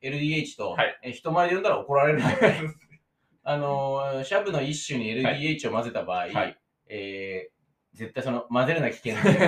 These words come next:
Speaker 1: ね、
Speaker 2: <laughs>
Speaker 1: えー、ことなので、
Speaker 2: はい。
Speaker 1: えー、ほんとこの、あのー、ティーエスエイチ受容体の
Speaker 2: はい。
Speaker 1: 奥さんじゃないですけれども、
Speaker 2: はいはいはい。
Speaker 1: あの、違うものをね、
Speaker 2: はいはい。
Speaker 1: 違う名前で呼んだら、
Speaker 2: はい。
Speaker 1: これダメですから。
Speaker 2: そうですね。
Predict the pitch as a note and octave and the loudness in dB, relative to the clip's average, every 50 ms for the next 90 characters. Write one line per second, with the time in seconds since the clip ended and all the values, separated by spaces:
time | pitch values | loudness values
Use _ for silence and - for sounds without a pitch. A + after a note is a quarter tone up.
0 | - - - - - - - _ _ _ _ _ _ _ - B2+ A#2 A#2 A2+ A2+ | 4 2 -2 -6 -8 -12 -18 _ _ _ _ _ _ _ -6 -2 -2 -2 -2 -2
1 | A#2 A#2 A2+ G#2+ G2 F2+ F2 E2+ D#2+ D#2 - A#2 G2+ - - - _ _ _ _ | -4 -4 -4 -4 -4 -4 -6 -8 -4 0 2 2 2 2 0 -8 _ _ _ _
2 | - C3+ C3+ C3+ C3+ C3 C3 C3 B2+ B2+ B2+ C3+ C#3 B2+ C3+ C3+ C#3+ C#3+ C3+ C3 | -2 0 2 2 2 2 2 2 2 2 0 0 -2 -4 -6 -8 -6 -2 0 0
3 | C3 C3 C3 B2+ B2+ B2+ B2 B2 B2 B2 B2 - - - _ - D3 C#3+ C#3+ C#3+ | 0 0 0 -2 -4 -4 -4 -4 -4 -4 -6 -6 -8 -12 _ -12 -8 -8 -6 -4
4 | D#3+ D#3 - A#2 F#2+ - B2 A#2 A2+ A2+ A#2+ A#2 A2+ A2+ A2+ B2 - - A2+ - | -4 -4 -6 -6 -6 -4 -2 -2 0 0 0 0 0 0 -2 0 0 0 0 0
5 | - - _ _ _ _ - A#2+ - - - A#2+ G#2+ G2 F#2+ F#2 F#2+ G2 F#2+ - | -2 -8 _ _ _ _ -8 -8 -6 -4 -2 -2 -2 -2 -2 -6 -6 -2 0 2
6 | C3 - - - F#2+ F2+ E2+ E2 E2 E2 D#2+ _ _ _ _ _ _ _ _ - | 2 2 2 -2 -6 -6 -8 -10 -12 -12 -14 _ _ _ _ _ _ _ _ -6
7 | A#2 A2 A2 G#2+ G#2+ G#2 - - _ _ _ _ _ _ _ _ _ _ - - | -4 -4 -4 -4 -4 -4 -6 -8 _ _ _ _ _ _ _ _ _ _ -10 -6
8 | - G#3 B3+ D4+ E4 E4 D#4+ D#4+ D#4 D#4+ E4+ - - A#2 - - - A#2+ G#2 - | 0 6 10 10 10 10 10 6 2 2 0 0 0 -2 -2 0 2 2 2 2
9 | - - - - - - D3+ F3+ F#3 F#3 F3 E3+ D#3+ D#3+ D3+ D#3 D3+ D3+ C3+ B2+ | 0 -6 -10 -10 -6 -2 0 2 2 2 2 2 2 2 2 2 0 0 2 2
10 | - - - - G#2 - - - _ _ _ _ _ _ - B2+ A#2+ A#2+ A#2 A2+ | 2 2 2 0 -2 -2 -4 -8 _ _ _ _ _ _ -6 -4 -2 -2 -2 -2
11 | - - C3 E3 G3 F#3 C3+ G#2 - - - F3+ D3 G2+ - - - C3 D3 - | 2 4 4 4 4 2 -2 -2 -6 -6 -2 -2 -2 -2 -4 -8 -12 -12 -14 -14